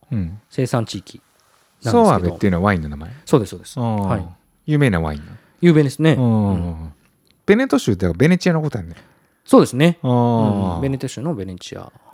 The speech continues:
Speaker 1: ベネチアってなんか、イメージやで。
Speaker 2: うん。
Speaker 1: 俺のイメージは、
Speaker 2: うん。
Speaker 1: もう水の都と、
Speaker 2: うんうんうん。
Speaker 1: 映画。
Speaker 2: うん。あー、なるほど。
Speaker 1: <laughs> うんうんうん。そのイメージやけど、で、ベネト州ってこれワイン作ってんやね。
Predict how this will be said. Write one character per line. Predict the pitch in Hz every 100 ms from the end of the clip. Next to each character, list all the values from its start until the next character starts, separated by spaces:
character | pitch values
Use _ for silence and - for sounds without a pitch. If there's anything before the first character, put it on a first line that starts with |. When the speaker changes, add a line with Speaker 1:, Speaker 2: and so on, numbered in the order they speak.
| -
Speaker 1:
ベ | 139
ネ | 220
チ | 214 220
ア | 208
っ |
て | - 104
な | 92
ん | 95
か、 | 85 73 73 - _ _ _ -
イ | 139
メ | 151 190
ー |
ジ | 123 80
や |
で。 | 71 - _ -
Speaker 2:
う |
ん。 |
Speaker 1:
俺 | 156 185
の |
イ | 170
メ | 139
ー | 131
ジ | 90
は、 | 90 82 117
Speaker 2:
う |
ん。 | 98 107
Speaker 1:
も | 117
う |
水 | 131 170 170
の | 165
都 | 156 151 139 - 117
と、 | - 104 73
Speaker 2:
う |
ん | 120
う |
ん |
う |
ん。 | 101 101 98 98 95 92
Speaker 1:
映 | 120 113
画。 | 98 90 _
Speaker 2:
う | 117
ん。 | 104 90 _ _ _ _ _ - - 131 -
あ | 120 117 110 107
ー、 |
な | 107
る |
ほ | 117
ど。 | 113
Speaker 1:
<laughs> |
う |
ん |
う | 104 95 90 82 80
ん |
う |
ん。 | 90
そ | 156
の | 151
イ | 123
メ | 131
ー |
ジ | 98 87
や | 78
け | 90
ど、 | 98 80 71 - _ _ _ _ _ -
で、 | 139
ベ | 165
ネ | 233
ト | 233 240
州 | 117
っ |
て | 98
こ |
れ | 95
ワ | 151
イ | 139
ン | 80
作 | -
っ | 87
て | -
ん | 143
や | 76
ね。 | 73